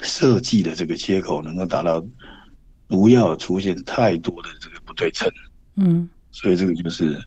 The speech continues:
Speaker 1: 比较中度或重度的原则。那另外一种是因为它的这个眼皮卷进去太多，你可以看到一些，哇，好凹，好凹，又好垂，好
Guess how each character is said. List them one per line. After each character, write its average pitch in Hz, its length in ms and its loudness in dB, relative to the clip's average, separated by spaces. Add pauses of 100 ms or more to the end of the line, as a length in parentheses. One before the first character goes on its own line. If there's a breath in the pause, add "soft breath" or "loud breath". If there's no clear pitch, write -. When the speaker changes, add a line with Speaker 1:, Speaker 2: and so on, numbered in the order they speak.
(120)
Speaker 1:
比 - 120 -8
较 85 160 2
中 123 340 4
度 117 100 6
或 107 180 6
重 95 280 2
度 95 160 0
的 76 80 2
原 80 260 -4
则。 - 160 -6 (800 loud breath)
那 - 120 6
另 165 200 8
外 156 160 10
一 139 60 2
种 104 200 -4
是 104 140 -16
因 104 60 -14
为 - 100 -18 (500)
它 95 140 -4
的 95 100 2
这 92 160 0
个 78 160 0
眼 78 200 -2
皮 85 240 -8
卷 - 200 4
进 95 220 2
去 95 100 -2
太 82 160 0
多， 87 140 2
你 98 160 2
可 107 140 2
以 101 80 4
看 104 160 0
到 101 120 4
一 98 80 4
些， 98 120 2
哇， 139 240 4
好 - 220 6
凹， 123 280 6
好 98 220 6
凹， 110 200 8
又 110 140 6
好 95 160 2
垂， - 160 -12
好 - 80 -12